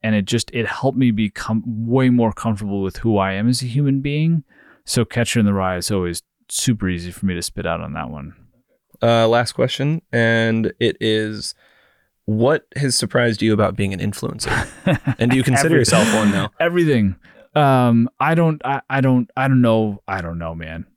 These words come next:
Speaker 1: It's, this is the, this is the weirdest thing. It's f-, it's super fun because I love making stuff and I love having good conversation. I love that it's happening, whatever is happening is happening now, because I feel like if nothing else,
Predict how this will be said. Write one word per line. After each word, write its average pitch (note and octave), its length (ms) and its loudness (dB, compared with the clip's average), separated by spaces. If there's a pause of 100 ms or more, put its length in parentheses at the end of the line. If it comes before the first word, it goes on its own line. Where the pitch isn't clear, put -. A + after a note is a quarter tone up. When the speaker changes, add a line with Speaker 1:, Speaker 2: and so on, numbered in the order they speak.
Speaker 1:
It's, B2 240 0
this C#3 260 0
is A2 140 -2
the, A#2+ 100 0
this G#2+ 320 0
is G#2 120 -4
the G#2 100 -2
weirdest G2 480 -2
thing. G#2 380 2 (580)
It's A#2 500 0 (400)
f-, - 340 -14
it's C3 240 2
super F3+ 440 2
fun A2 520 0 (180)
because A#2+ 220 2
I G#2 80 2
love A#2 400 2
making A2 400 2
stuff - 280 0
and G#2+ 80 -2
I F#2+ 40 0
love G#2 240 0
having G#2 300 -2
good G2+ 180 -2
conversation. G#2+ 840 -2 (520)
I A2+ 80 2
love D3 260 2
that E3+ 100 2
it's - 180 -2
happening, B2 840 0
whatever C3 380 0
is A2+ 100 0
happening A#2 380 2
is G#2+ 80 0
happening G#2+ 420 2
now, A2 540 0 (520)
because B2+ 320 0
I B2 100 2
feel D3+ 260 2
like C3 260 2
if A#2 180 -6
nothing C3 400 4
else, A#2 380 0